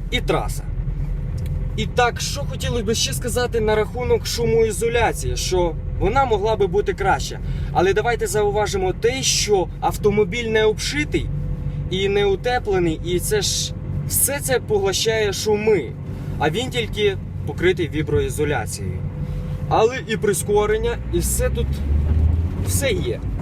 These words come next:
Тобто автомобіль те, що треба. Ми не будемо на нього жалуватись. І так, що ж, ми проїхалися. На дорозі вона веде себе добре, але давайте ще переглянемо,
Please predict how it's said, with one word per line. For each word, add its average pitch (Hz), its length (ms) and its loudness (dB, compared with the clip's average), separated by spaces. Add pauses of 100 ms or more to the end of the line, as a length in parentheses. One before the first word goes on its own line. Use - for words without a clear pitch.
(600)
Тобто 196 380 0 (1700)
автомобіль 254 580 -2
те, 254 200 -2
що 226 200 2
треба. 120 340 -2 (960)
Ми 208 120 4
не 208 100 4
будемо 185 360 0
на 175 100 0
нього 143 380 -2 (340)
жалуватись. 98 640 -4 (640)
І 180 80 -6
так, 196 200 0
що 185 240 -4
ж, - 360 -6
ми 190 180 0
проїхалися. 220 880 -4 (1300)
На 254 120 -6
дорозі 214 320 -2
вона 185 220 -4
веде 165 280 -4
себе 139 280 -4
добре, 208 400 -2
але 160 240 -2
давайте 214 380 -4
ще 202 280 -2
переглянемо, 190 720 -4